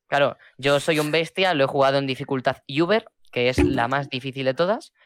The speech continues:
y he muerto en torno a treinta o cuarenta veces, contando que diez de ellas ha sido explorando, entre diez y quince de ellas, pues calculad.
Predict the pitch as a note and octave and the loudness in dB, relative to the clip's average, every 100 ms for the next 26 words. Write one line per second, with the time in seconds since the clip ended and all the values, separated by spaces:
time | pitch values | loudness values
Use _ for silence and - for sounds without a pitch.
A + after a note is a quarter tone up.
0 | _ - _ _ _ - C3+ B2+ B2+ B2+ | _ -20 _ _ _ -8 -4 -2 -2 0
1 | C3+ D3+ D#3+ D#3+ F3+ E3 C#3+ C3 B2+ B2+ | 0 0 0 0 0 -2 -2 -4 -4 -2
2 | B2 C3 C3+ C3+ C#3 C3+ C#3+ D3 D3+ F3+ | -4 -4 -4 -2 -2 0 0 0 -2 -4
3 | E3+ - - - - B2 B2 A#2+ C3+ C#3 | -4 -6 -16 -18 -8 -6 -6 -2 -2 0
4 | C#3 C3 B2+ C3 B2 C3+ C3 B2+ B2 C3 | -4 -4 -4 -4 -4 -4 -4 -6 -8 -8
5 | A#2+ - B2+ C#3+ E3 F3 C#3+ A#2 A#2+ B2 | -10 -6 -4 -2 -4 -8 -8 -12 -12 -14
6 | C#3 C3 B2 B2+ C#3 D#3+ F3 - A2+ G#2+ | -14 -14 -8 -6 -6 -6 -8 -12 -16 -16
7 | - G#2+ | -16 -18